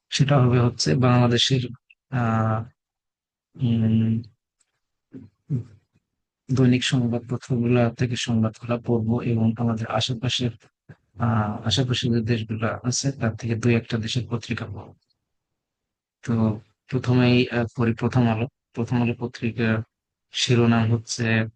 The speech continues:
"এনসিপি কে রাজি করাতে সরকারের নানা চেষ্টা।"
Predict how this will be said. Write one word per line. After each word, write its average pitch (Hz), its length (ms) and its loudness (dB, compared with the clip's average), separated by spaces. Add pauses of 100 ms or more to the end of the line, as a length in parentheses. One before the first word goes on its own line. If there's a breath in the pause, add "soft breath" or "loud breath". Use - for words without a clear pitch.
(100)
"এনসিপি 123 440 0
কে 127 140 -2
রাজি 113 240 -2
করাতে 113 300 -4
সরকারের 113 480 -2
নানা 110 240 0
চেষ্টা।" 120 440 -4